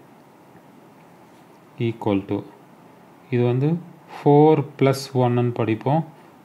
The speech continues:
Four plus one வந்து ஃபைவ். அப்போ இதுலேருந்து ஃப-, y equal to five divided by five, that is equal to one அப்படின்னு கண்டுபிடிச்சிட்டோம். இப்போ அடுத்தது x calculate பண்ண போறேன்.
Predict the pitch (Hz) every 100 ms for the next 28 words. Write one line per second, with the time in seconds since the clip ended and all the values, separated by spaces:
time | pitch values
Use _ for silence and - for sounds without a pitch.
0 | - - 127 127 - 123 107 - 110 104
1 | 101 143 147 90 82 - - - - -
2 | - - - - 110 104 107 120 127 -
3 | - 127 120 107 104 123 151 135 104 101
4 | - 98 98 101 98 104 - - - -
5 | - - - - - - - - - 123
6 | 123 135 143 - 110 107 104 101 101 98
7 | - - 104 104 101 - - - - -
8 | - - - 113 107 104 113 104 - 98
9 | 98 131 98 92 95 90 82 110 127 104
10 | 87 87 - 58 - - - - - -
11 | - - - - - - - 123 117 110
12 | 107 135 143 120 131 202 - - 123 139
13 | - - 123 104 101 101 98 - 98 90
14 | 104 120